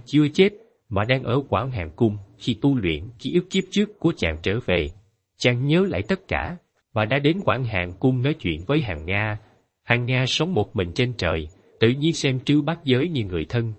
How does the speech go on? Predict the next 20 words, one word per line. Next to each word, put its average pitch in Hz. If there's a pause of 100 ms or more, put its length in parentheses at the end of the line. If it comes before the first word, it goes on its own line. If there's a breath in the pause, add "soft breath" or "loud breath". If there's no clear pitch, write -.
(360)
Nhưng 165
Trư 185
Bát 185
Giới 156
mỗi 120
khi 127
gặp 82
Hằng 85
Nga 98
lại 87
nhớ 120
đến 165
Hậu 95
Nghệ, 76 (340)
lòng 104
đau 135
như 131
cắt, - (260)
dần 80
dần, 71